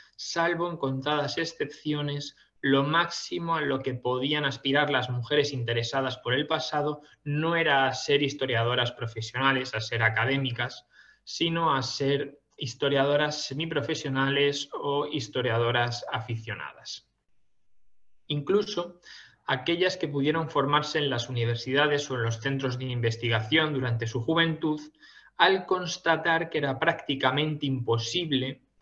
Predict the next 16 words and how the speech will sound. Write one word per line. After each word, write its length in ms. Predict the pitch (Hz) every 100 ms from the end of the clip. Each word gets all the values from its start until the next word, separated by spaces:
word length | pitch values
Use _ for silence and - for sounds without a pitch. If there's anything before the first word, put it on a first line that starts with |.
| -
que 100 | 131
pudiesen 720 | 113 123 135 156 - 135 131
dedicarse 640 | 120 113 110 143 143 -
profesionalmente 1160 | 117 113 113 127 131 135 139 143 131 110 98 -
y 140 | 160 139
de 120 | 131
forma 480 | - 160 170 165 135
estable 760 | 117 - 160 151 101 107 - - - - _ _
a 100 | 131
la 120 | 131
investigación 920 | 143 139 117 - 147 139 139 165 127 110
o 120 | 123
a 40 |
la 120 | 117 113
docencia 500 | 113 143 151 143 113
universitaria, 960 | 113 131 135 170 160 156 147 147 -